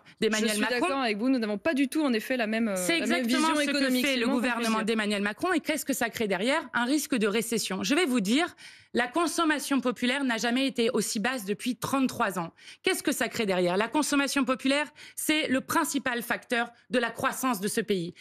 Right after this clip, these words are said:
Speaker 1: Et donc, derrière, ce sont des T P E, P M E qui ferment parce qu'ils n'ont plus de carnets de commandes qui sont remplis. C'est ça que vous êtes en train de faire. Et nous avons bien vu, puisque vous parlez sans cesse des impôts de production à devoir baisser,
Speaker 2: Oui, oui,
Speaker 1: nous
Speaker 2: tout à
Speaker 1: avons
Speaker 2: fait.
Speaker 1: bien vu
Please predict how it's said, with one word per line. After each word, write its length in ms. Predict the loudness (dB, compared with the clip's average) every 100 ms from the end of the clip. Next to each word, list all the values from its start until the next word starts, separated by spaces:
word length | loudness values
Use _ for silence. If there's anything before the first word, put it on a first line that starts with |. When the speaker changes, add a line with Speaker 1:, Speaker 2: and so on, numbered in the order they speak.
| -8 0
Speaker 1:
Et 80 | 2
donc, 260 | 4 2
derrière, 440 | 0 0 0 0 -2
ce 120 | -4
sont 180 | 0 2
des 120 | 2
T 100 | 0
P 160 | 2 2
E, 60 | 2
P 120 | 2
M 200 | 2 2
E 40 |
qui 140 | 0 0
ferment 340 | 0 0 -2 -6 -8 -4
parce 180 | -4 0
qu'ils 140 | 0
n'ont 120 | 0
plus 220 | 0 0 -2 -6
de 80 | -4
carnets 340 | -2 -2 -2 -2
de 40 |
commandes 340 | 0 0 0
qui 120 | -2 -2
sont 140 | -2
remplis. 320 | -2 0 0 0 -8 -8
C'est 160 | -2 0
ça 200 | 0 -2 0
que 40 |
vous 160 | -2 0
êtes 140 | 0
en 80 | 0
train 140 | 0
de 60 | -2
faire. 180 | 0 -2 -2 -10 -4
Et 80 | 2
nous 200 | 2 2
avons 180 | 2 2
bien 220 | 2 0
vu, 260 | 0 0 -2 -12 -6
puisque 240 | -4 0
vous 120 | 2
parlez 240 | 2 0 0
sans 160 | -2
cesse 200 | 0 0
des 160 | 0 0
impôts 220 | 0 0
de 60 | 0
production 480 | 0 -2 -2 0 0
à 80 |
devoir 260 | 2 0 0
baisser, 340 | 0 0 0 2
Speaker 2:
Oui, 120 | 2
oui, 160 | 2
Speaker 1:
nous 80 | 2
Speaker 2:
tout 60 | 2
à 40 |
Speaker 1:
avons 100 | 0
Speaker 2:
fait. 60 | 0
Speaker 1:
bien 200 | 0 0
vu 240 | -2 -4